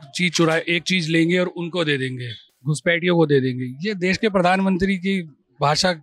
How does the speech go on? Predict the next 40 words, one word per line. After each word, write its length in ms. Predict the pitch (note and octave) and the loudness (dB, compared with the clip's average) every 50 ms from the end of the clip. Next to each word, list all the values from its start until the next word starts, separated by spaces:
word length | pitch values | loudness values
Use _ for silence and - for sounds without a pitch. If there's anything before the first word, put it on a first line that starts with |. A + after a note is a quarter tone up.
| _ | _
बहुत 280 | C#3+ C#3 C#3+ D#3 E3+ D3+ | -6 -2 0 0 0 2
गलत 280 | C3+ C#3 A#2+ G#2 G2+ F#2+ | 0 -2 -2 -4 -8 -12
है, 200 | G#2+ G#2+ A#2+ B2+ | -14 -12 -8 -4
ये 80 | D3+ E3 | -2 0
ऐसे 220 | E3 D#3+ - G#3 | 0 0 2 2
नहीं 140 | G3+ A3 A3+ | 2 2 2
बोलना 300 | F#3+ D#3 D3 C#3 C3+ C3 | 2 2 0 0 -2 -6
चाहिए। 200 | B2 - D3 D3 | -6 -6 -6 -6
वो 120 | D3+ E3+ | -6 -6
देश 200 | D#3+ D3 D#3 C#3+ | -6 -6 -6 -8
के 100 | - - | -8 -10
एक 120 | F3+ F3+ D#3+ D3+ - | -12 -12 -14 -16 -18
अच्छे 240 | C#3 - - - F3+ | -16 -10 -6 -6 -4
पद 240 | D#3+ D#3 D3 D3 D3 | -2 -2 -4 -4 -4
पे 120 | D#3 D#3+ D3+ | -4 -4 -4
है, 80 | D3+ | -4
देश 220 | D#3 D3 C#3+ C#3 - | -4 -6 -6 -6 -6
को 140 | - F3+ | -6 -4
चला 260 | D#3+ - C#3+ C#3 C#3+ D3+ | -4 -2 -2 0 0 0
रहे 140 | D#3 D3+ | 0 -2
हैं, 140 | C#3+ D3+ F3+ - - - - - - - | -4 -6 -8 -10 -14 -20 -20 -18 -6 -2
उनको 220 | D#3 F3 F3 G3+ | 0 0 2 0
सबके 340 | F3+ - F#3 E3 - - G3+ | 0 0 0 -2 -2 -2 -4
साथ, 260 | F3 - F3+ F3+ G3 G3 - | -2 0 0 2 0 0 -2
सबके 340 | - - F3+ D#3+ - - G3 | -2 -4 -4 -2 0 0 0
लिए 220 | F#3+ F#3 F#3+ G#3+ G#3+ | 2 4 4 4 4
बात 200 | F3+ E3+ D#3+ - - | 4 2 0 0 -2
करनी 200 | C#3+ C3+ B2+ C3 | -4 -2 -2 -4
चाहिए। 340 | B2 - B2 B2 B2 A2+ - _ _ _ _ _ _ | -6 -6 -8 -8 -10 -12 -16 _ _ _ _ _ _
अगर 220 | - D3+ E3 F#3 F3 | -2 0 0 0 2
बीजेपी 400 | E3 F3 F3 E3+ F#3 F3+ F3+ F#3 | 0 0 2 2 2 2 2 2
ने 80 | F#3+ | 4
अपने 240 | G3 F#3 E3+ F3+ F#3+ | 2 2 2 0 -2
काम 320 | F3 - - D#3 E3 F#3 G3+ | -2 -2 -2 0 0 2 2
करे 200 | F3+ F3+ F3 F3+ | 2 0 0 0
हैं 100 | F#3 F#3+ | 0 0
तो 80 | G3 | 0
सिर्फ 180 | F#3 - G#3 F3+ - | -2 -2 -4 -4 -2
काम 220 | - E3 F3 G3 | 0 2 2 2
पे 100 | F3+ G#3 | 2 2